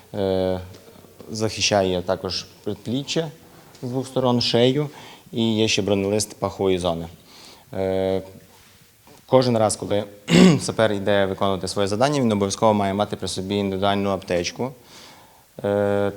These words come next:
турнікети має мати при собі, е, також к-, каска.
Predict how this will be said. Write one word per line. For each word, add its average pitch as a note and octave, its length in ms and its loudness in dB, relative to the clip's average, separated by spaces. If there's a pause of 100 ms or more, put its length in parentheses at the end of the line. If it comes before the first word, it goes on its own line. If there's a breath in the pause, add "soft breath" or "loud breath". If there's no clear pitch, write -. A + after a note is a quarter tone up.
турнікети G2 560 0
має G2 200 -2
мати G#2+ 280 -2
при A#2 140 -6
собі, A#2+ 380 -4 (920 soft breath)
е, G2+ 340 2
також A2 340 -2
к-, - 140 -14 (360)
каска. F2+ 320 -8